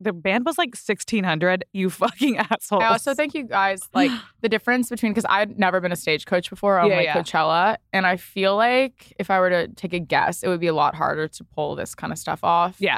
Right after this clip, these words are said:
Speaker 1: at Coachella.
Speaker 2: at Coachella, even
Speaker 1: For
Speaker 2: though it's
Speaker 1: sure.
Speaker 2: exactly the same thing.
Speaker 1: Yes.
Speaker 2: Just
Speaker 1: Well,
Speaker 2: different
Speaker 1: there's
Speaker 2: kind of music.
Speaker 1: way less people.
Speaker 2: Really?
Speaker 1: Yeah,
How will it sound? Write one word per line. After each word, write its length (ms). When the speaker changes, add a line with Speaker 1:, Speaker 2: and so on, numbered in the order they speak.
Speaker 1:
at 140
Coachella. 300
Speaker 2:
at 80
Coachella, 480
even 180
Speaker 1:
For 60
Speaker 2:
though 20
it's 80
Speaker 1:
sure. 80
Speaker 2:
exactly 360
the 80
same 320
thing. 400
Speaker 1:
Yes. 400
Speaker 2:
Just 680
Speaker 1:
Well, 120
Speaker 2:
different 100
Speaker 1:
there's 80
Speaker 2:
kind 140
of 60
music. 320
Speaker 1:
way 120
less 220
people. 440
Speaker 2:
Really? 320
Speaker 1:
Yeah, 220